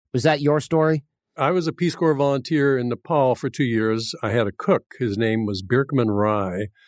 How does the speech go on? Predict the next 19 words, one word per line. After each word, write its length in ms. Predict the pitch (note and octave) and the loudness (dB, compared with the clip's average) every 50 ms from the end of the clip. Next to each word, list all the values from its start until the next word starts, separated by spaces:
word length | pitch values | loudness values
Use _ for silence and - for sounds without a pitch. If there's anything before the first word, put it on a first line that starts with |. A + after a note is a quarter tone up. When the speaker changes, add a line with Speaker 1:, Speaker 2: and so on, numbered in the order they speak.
| _ _ _ _ _ | _ _ _ _ _
Speaker 2:
He 140 | - A#2 A2 | 0 2 2
was 160 | G#2+ G2+ F#2+ | 2 0 0
a 60 | G#2+ | -2
Bhutanese 640 | F#2 G2+ B2+ C3+ C#3+ B2+ A#2 A2+ A2 G#2+ G#2 - - | 2 2 2 2 2 0 0 2 2 0 -2 -2 0
hill 180 | D3 C#3+ B2+ | 0 0 0
tribesman. 720 | B2 - C#3 B2 B2 B2 A#2+ A2+ - - B2 G#2+ G2 G2+ A2+ - | 0 0 0 0 2 0 0 -2 -6 -8 -6 -4 -4 -6 -6 -4
He 340 | - C3+ C#3+ C#3+ B2+ - - _ | 0 0 0 0 0 -4 -12 _
is 120 | - C3 - | -6 -6 -4
probably 380 | - - F#3 F#3+ F3 F3 E3 | -4 -4 -4 -2 0 0 -2
to 140 | C3+ - F3 | 0 0 0
this 240 | D3+ D#3 D#3+ C3+ - | 0 2 0 -2 -2
day 260 | - D#3+ E3 D#3+ C3 | 0 2 2 2 2
the 140 | G#2 G2 G#2 | 0 -2 -6
smartest, 800 | - - - A2+ A2+ B2 B2+ B2+ C#3 B2+ - - - - - - _ _ | -8 -8 -4 0 0 2 2 2 0 -2 -4 -6 -10 -14 -20 -20 _ _
most 320 | - A#2 A#2 A2 - - | -4 -2 -2 -2 -2 -4
industrious 680 | C3+ A2+ G#2+ G2+ A#2+ A#2 - - - C3 B2 A#2+ A2+ - - | -4 -4 -2 -2 -4 -4 -4 -2 -2 0 0 0 -2 -6 -4
guy 300 | - A#2 A2+ A#2 A#2+ B2+ | -2 0 0 0 0 0
I've 220 | B2 A2+ C3 C3+ A#2 | 0 0 0 0 0
ever 320 | A#2 A2 A2 A#2+ B2 B2 | -2 0 0 -2 -2 -2